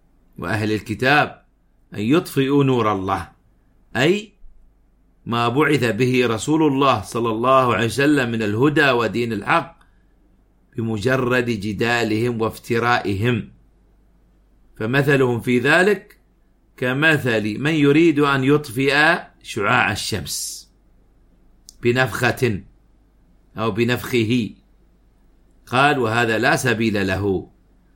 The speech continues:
كذلك ما أرسل به رسول الله صلى الله عليه وسلم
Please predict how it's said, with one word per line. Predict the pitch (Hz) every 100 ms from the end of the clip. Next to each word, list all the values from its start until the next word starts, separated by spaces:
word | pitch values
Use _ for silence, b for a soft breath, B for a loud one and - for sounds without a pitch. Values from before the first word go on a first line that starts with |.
| _
كذلك | - 110 127 139 131 -
ما | 131 123 123 131
أرسل | 131 - 131 127 117
به | 127 127 127
رسول | 123 - 131 131
الله | 120 123 135 127
صلى | - 123
الله | 120 117 127 131 127
عليه | 110
وسلم | 123 127 139 165 156 101